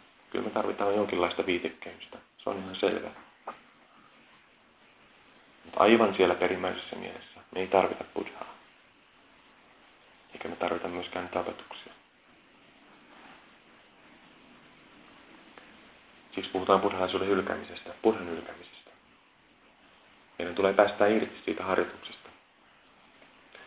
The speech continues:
Todellinen sasenin harjoittaminen on irti päästämistä. Ja todellinen sasenin harjoittaminen on irti päästämistä kehosta ja mielestä. Sitten kun me voidaan näyttää sitä henkistä keskisormea sille buddhalle, buddhalaisuudelle,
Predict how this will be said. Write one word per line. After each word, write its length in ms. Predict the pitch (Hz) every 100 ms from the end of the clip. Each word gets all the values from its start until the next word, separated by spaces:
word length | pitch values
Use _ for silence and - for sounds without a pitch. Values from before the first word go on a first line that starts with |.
| - -
Todellinen 420 | 101 110 104 90 90
sasenin 320 | 92 90 87
harjoittaminen 500 | 90 87 87 87 87
on 120 | 87 -
irti 280 | 98 92
päästämistä. 640 | - 90 92 - - - - - _ _ _ _ _ _ _ _ - - -
Ja 60 |
todellinen 400 | 95 95 92 92
sasenin 320 | 95 101 92
harjoittaminen 460 | 98 95 - 92 92
on 80 | 98
irti 120 | -
päästämistä 540 | - 92 - 95 -
kehosta 380 | - 95 90 -
ja 60 | 98
mielestä. 400 | 98 98 - - - _ _ _ _ _ _ _ _ _ - - _ - - - - -
Sitten 200 | - -
kun 80 | 90
me 40 |
voidaan 240 | 92 98 90
näyttää 280 | 90 - 87
sitä 140 | 87
henkistä 300 | 90 87 85
keskisormea 520 | 87 - - 85 87
sille 160 | 87 90
buddhalle, 360 | - - 90 90 - _ _ - _
buddhalaisuudelle, 680 | 90 87 87 85 90 87 90